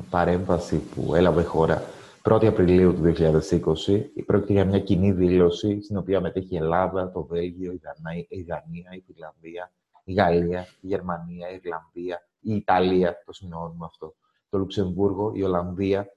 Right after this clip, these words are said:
η σκληρή αυτή τη φορά Ολλανδία, η Πορτογαλία, η Ισπανία και η Σουηδία. Αναφέρονται στο κράτος δικαίου, τη δημοκρατία και τις θεμελιώδεις ελευθερίες στον καιρό της πανδημίας.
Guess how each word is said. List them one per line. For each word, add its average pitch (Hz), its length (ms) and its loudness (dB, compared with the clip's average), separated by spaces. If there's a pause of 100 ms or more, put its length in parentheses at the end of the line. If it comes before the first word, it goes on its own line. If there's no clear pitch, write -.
(320)
η 95 100 -8
σκληρή 110 440 4
αυτή - 220 0
τη 85 80 -12
φορά 85 340 -2
Ολλανδία, 85 680 -2 (340)
η 107 80 -4
Πορτογαλία, 101 800 2
η 90 80 -6
Ισπανία 95 480 -4
και 113 160 -4
η 113 80 0
Σουηδία. 78 580 -8
Αναφέρονται 104 460 -2
στο 123 140 -6
κράτος 110 340 -2
δικαίου, 107 380 -2
τη 113 80 -10
δημοκρατία 101 520 -8
και 120 100 -10
τις - 80 -14
θεμελιώδεις 101 480 -6
ελευθερίες 98 380 -6
στον 104 120 -12
καιρό 101 140 0
της 98 120 -10
πανδημίας. 92 640 -12